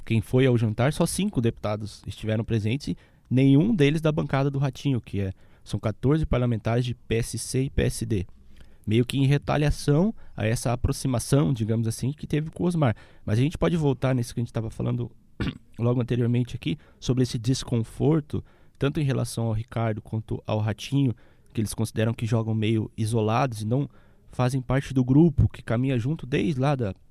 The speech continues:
Prefeitura de Curitiba e muito tempo atrás. É,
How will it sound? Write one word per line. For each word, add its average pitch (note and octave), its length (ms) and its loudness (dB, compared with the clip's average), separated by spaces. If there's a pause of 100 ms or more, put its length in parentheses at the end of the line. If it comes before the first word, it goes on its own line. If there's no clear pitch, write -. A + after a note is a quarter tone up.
(160)
Prefeitura D#3 400 -2
de D#3 80 -6
Curitiba C3+ 720 0
e G#2 40 -2
muito B2 320 -4
tempo C#3 280 -4
atrás. D3 360 -4 (480)
É, A2+ 420 0